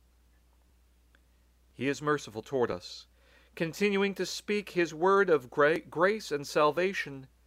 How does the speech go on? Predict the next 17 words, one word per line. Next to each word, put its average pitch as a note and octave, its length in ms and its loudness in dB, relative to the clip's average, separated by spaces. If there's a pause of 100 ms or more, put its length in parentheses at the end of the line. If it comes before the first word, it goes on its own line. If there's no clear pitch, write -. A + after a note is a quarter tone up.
(240)
to F#3+ 120 -6
you G3+ 320 -2
and D#3 140 -4
to F3 100 -8
me. E3+ 360 -6 (1080)
We C#3 140 0
know D3 280 10
that C#3 160 4
Christ D#3+ 460 4
is D#3 160 -4
with D#3+ 180 -2
us D3+ 300 -2 (100)
and C#3+ 220 0
that D#3 100 4
he F#3+ 140 -6
loves D#3+ 340 0
us, - 380 -8